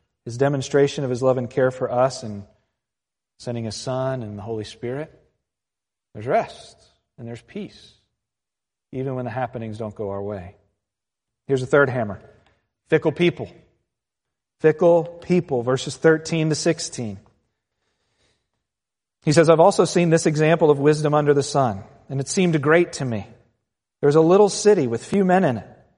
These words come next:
and a great king came against it and besieged it, building great siege works against it. But there was found in it a poor, wise man, and he by his wisdom delivered the city."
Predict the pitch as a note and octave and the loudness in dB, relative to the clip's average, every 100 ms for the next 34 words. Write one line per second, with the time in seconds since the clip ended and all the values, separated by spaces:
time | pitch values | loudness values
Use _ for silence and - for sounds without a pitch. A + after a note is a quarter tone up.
0 | _ _ - C3 C#3+ E3 E3 E3+ D#3+ C3 | _ _ -10 -2 2 2 2 -2 -2 -2
1 | D3 C#3 B2+ C#3 - B2 A#2 A#2 A2 - | -2 -2 0 -2 -4 -6 -6 -8 -8 -4
2 | C#3+ B2+ A2 G2 - _ _ _ _ C#3+ | -2 -2 -8 -14 -20 _ _ _ _ 0
3 | D#3 D#3 D3 D#3 D3+ - E3+ E3 D3 C3 | 2 2 2 0 0 -4 -2 0 0 0
4 | A#2+ - B2 C3+ C#3+ - - _ _ _ | -2 -4 -2 -2 -4 -12 -20 _ _ _
5 | _ _ _ _ _ - C#3 E3 D#3+ F3+ | _ _ _ _ _ -6 0 2 2 -2
6 | E3 F#3+ F3 D#3+ C#3 B2+ - G#3 F#3+ A2+ | -2 0 -2 -4 -6 -12 -8 -4 -2 -2
7 | A#2+ - B2 A2+ A2 A2 A2+ - C3+ E3 | -4 -10 -6 -4 -4 -6 -8 -12 -8 -6
8 | A#2+ F#2 G#2 _ _ _ _ _ - C#3+ | -6 -8 -16 _ _ _ _ _ -12 -10
9 | C#3+ A#3 B3+ G#3 G3+ F#3 A3 F3 D#3+ B3+ | -4 0 2 2 2 4 2 0 -2 0
10 | C4+ G3+ F#3 D#3+ F3 F3+ C4+ C4+ A3 G#3 | 0 0 0 2 0 2 2 2 0 -2
11 | - D4+ C#4+ C#3+ | -2 0 2 0